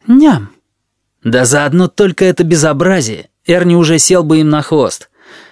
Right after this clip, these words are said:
Не любил он подобных издевательств над итальянской кухней, а ещё больше, чтобы америкосы прибирали к рукам нашу пиццу и нашу пасту,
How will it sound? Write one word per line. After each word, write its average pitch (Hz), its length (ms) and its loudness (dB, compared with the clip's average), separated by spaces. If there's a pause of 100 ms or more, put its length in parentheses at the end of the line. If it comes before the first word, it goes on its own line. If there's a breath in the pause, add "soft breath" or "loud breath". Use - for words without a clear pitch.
(100)
Не 170 180 2
любил 190 360 2
он 202 140 0
подобных 165 500 0
издевательств 139 640 -2
над 131 240 -2
итальянской 135 600 -2
кухней, 117 500 -6 (100)
а 135 100 -2
ещё 160 340 -2
больше, 143 460 -4
чтобы 151 320 -2
америкосы 156 600 0
прибирали 151 520 0
к - 80 -8
рукам 147 380 0
нашу 151 320 -2
пиццу - 480 -6 (100)
и 156 100 0
нашу 170 360 0
пасту, - 480 -6